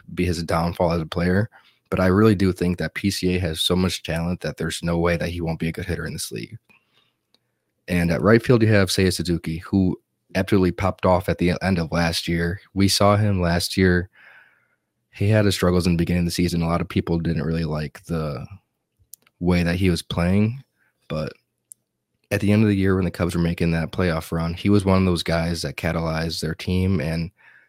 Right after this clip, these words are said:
really ki-, kind of brought them back into that contention. And I know a lot of guys hate that outfield play that he had around the end of last season, which w-, did cost them a game, but you can't really blame one player for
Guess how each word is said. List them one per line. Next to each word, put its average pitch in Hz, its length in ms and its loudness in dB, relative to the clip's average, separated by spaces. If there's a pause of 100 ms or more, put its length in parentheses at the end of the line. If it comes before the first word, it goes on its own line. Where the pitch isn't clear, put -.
(320)
really 101 220 4
ki-, - 240 0
kind 104 180 0
of 85 80 0
brought 85 220 -2
them 85 100 0
back 80 220 -2
into 87 120 -2
that 80 140 -4
contention. 82 640 -4 (160)
And 90 100 -2
I 90 60 2
know 95 160 4
a 92 40 4
lot 90 220 4
of 87 60 0
guys 85 220 -2
hate 87 300 -6 (100)
that 80 320 -8 (320)
outfield 90 380 -4
play 90 180 0
that 90 140 2
he 92 120 4
had 90 420 2 (760)
around 92 160 4
the 82 120 0
end 85 140 -2
of 92 80 0
last 92 220 0
season, 92 260 0
which 78 200 -6
w-, - 180 -4
did 92 160 0
cost 76 280 -4
them 85 120 0
a 80 40 -2
game, 80 360 -4
but 73 260 -6 (240)
you 80 140 -10
can't 87 180 0
really 80 160 0
blame 80 300 0
one 80 180 -2
player 80 320 -2
for - 360 -6